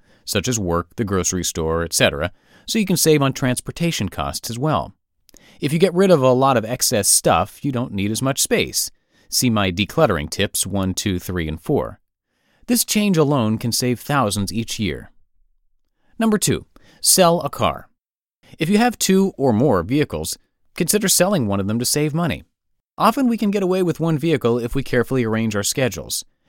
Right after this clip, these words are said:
My wife and I and our six kids did this, and we are able to survive with one van. Sure, sometimes it would be cool to have two cars, but it's not a necessity. By the way, we did this even when we were both working and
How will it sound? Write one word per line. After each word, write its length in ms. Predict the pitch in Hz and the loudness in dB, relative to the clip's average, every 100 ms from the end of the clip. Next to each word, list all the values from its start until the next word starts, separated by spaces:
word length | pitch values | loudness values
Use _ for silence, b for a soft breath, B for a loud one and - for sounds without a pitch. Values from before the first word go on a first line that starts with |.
| B - | B 0
My 100 | 151 | 4
wife 240 | 165 226 | 4 2
and 100 | 135 | 2
I 240 | 95 87 101 | 0 0 -2
and 80 | 110 | -4
our 100 | 92 | -4
six 440 | - - 202 - - | 0 0 0 -2 -4
kids 500 | - 135 85 - - _ | 0 0 0 -4 -8 _
did 180 | 117 90 | -2 0
this, 300 | 87 113 - | 0 0 0
and 260 | 117 110 92 | 0 -2 0
we 200 | 147 190 | 4 4
are 120 | 98 | 4
able 220 | 82 85 | 0 -2
to 60 | 82 | -2
survive 480 | 95 82 73 85 | -2 -2 -4 -4
with 120 | 104 98 | -6 -4
one 280 | 113 143 | -2 0
van. 400 | 143 175 95 69 - _ b b - | 0 -2 -4 -8 -18 _ b b -8
Sure, 300 | - 202 78 | 0 0 0
sometimes 480 | - 160 156 143 120 | 0 0 2 0 0
it 80 | 120 | -2
would 240 | 139 165 | 2 2
be 100 | 117 | 2
cool 280 | - 202 170 | 0 2 2
to 80 | 101 | 2
have 240 | 98 85 | 0 -2
two 160 | - 90 | -4 -4
cars, 480 | - 147 98 95 - | 2 4 4 2 0
but 260 | 113 107 | 0 -2
it's 160 | 107 - | -2 -2
not 240 | 151 123 | 2 2
a 60 | 92 | 0
necessity. 680 | 85 - 113 - 76 - _ _ _ _ _ _ | 0 0 0 -2 -6 -14 _ _ _ _ _ _
By 120 | 156 156 | 4 6
the 80 | |
way, 160 | 135 110 | 6 6
we 140 | 107 | 2
did 220 | 113 165 170 | 2 0 2
this 220 | 160 - | 0 -2
even 460 | - 170 180 180 147 | -2 0 4 2 2
when 160 | 135 135 | 2 2
we 100 | 120 | 2
were 100 | 107 | 2
both 300 | 123 131 107 | 2 0 0
working 480 | 113 131 98 98 | -2 -2 -2 0
and 160 | 101 | -2